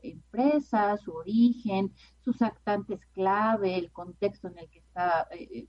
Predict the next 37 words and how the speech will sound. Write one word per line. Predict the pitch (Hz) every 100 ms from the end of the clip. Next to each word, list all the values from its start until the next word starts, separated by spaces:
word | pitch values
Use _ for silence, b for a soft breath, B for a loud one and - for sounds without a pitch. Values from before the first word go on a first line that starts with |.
| -
surgiendo, | - - 208 220 240 190 180
en | 170
el | 151
contexto | 160 156 175 -
en | 165
el | -
que | _
compite, | - 277 _ 226 269 269 - 196 - b b b b _
eh, | - 208 208 202 -
el | 202 190
giro, | - 269 294 302 247 233 233 -
eh, | 202 196 - _
cosas | 285 302 480
que | - 226
a, | 185
a | 190 190
veces | 214 262 349 -
uno | 262 294 233
no | 214 214 285 -
cree | 247 240
que | -
tengan | 233 247 254
que | 185
ver | 170 240
con | - 240
el | 180
tema | - 240 285
del | 240 180
diseño, | - - 349 440 262
¿no? | 202
Tienes | 247 - -
que |
ver | 302 285
el | 254
origen | 202 208 110
del | 101
capital, | - 151 139 - 156 180 214